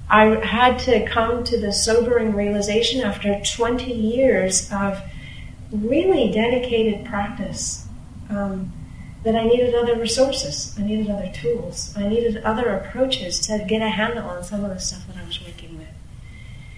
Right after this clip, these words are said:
And then because my focus was looking at the suffering and finding a way to resolve the suffering, after twenty years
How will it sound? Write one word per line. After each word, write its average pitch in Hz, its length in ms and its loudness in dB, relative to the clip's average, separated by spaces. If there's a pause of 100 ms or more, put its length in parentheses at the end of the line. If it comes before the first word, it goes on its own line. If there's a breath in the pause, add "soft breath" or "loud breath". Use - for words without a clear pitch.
(180 loud breath)
And 240 160 6
then 254 200 10
because 320 580 4
my 226 300 6
focus 262 920 6
was 202 480 0
looking 226 400 0
at 196 120 -4
the 196 80 -4
suffering 208 600 -2
and 190 220 -6
finding 220 400 -2
a 196 60 -4
way 190 240 0
to 185 200 -6
resolve 185 380 -4
the 190 80 -4
suffering, 175 640 -8 (500 loud breath)
after 220 540 4
twenty 302 580 2
years 233 520 2